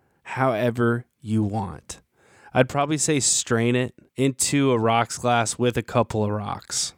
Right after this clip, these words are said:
and then garnish it with the one half strawberry that you have left.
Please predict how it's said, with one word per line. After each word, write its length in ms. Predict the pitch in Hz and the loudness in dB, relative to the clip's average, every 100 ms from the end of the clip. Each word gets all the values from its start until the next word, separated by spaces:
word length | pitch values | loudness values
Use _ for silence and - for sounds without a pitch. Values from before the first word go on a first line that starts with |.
| _ - | _ -4
and 320 | 113 113 117 | 2 4 4
then 440 | 117 117 117 107 - - | 4 4 2 0 -6 -10
garnish 400 | 107 135 170 156 | 0 2 2 2
it 120 | 131 127 | 0 0
with 480 | 127 123 - - _ | 2 2 -2 -18 _
the 760 | 120 117 113 110 110 110 110 - _ - | 0 2 4 2 2 0 -2 -8 _ -12
one 360 | 107 127 160 | -2 0 2
half 300 | 151 151 135 | 2 2 2
strawberry 540 | - - 123 117 110 110 | 0 0 2 4 2 2
that 160 | 107 | 0
you 100 | 92 | -2
have 180 | 110 101 | -4 -4
left. 440 | 110 135 139 - | 2 2 2 -8